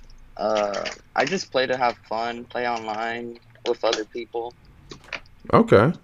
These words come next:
Speaker 2: Cool. That's what's up. All right. So now that we've gotten to know a little bit more about you, okay, so Minecraft because,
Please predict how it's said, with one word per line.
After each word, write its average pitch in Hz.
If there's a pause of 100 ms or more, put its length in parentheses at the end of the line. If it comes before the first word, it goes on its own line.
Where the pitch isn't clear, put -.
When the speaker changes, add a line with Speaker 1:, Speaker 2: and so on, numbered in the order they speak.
(720)
Speaker 2:
Cool. 143 (640)
That's 101
what's 139
up. 202
All -
right. 151
So 160
now 160
that 165
we've 143
gotten 131
to 120
know 113
a 113
little 110
bit 101
more 107
about 107
you, 107
okay, 120
so 104
Minecraft 117
because, 107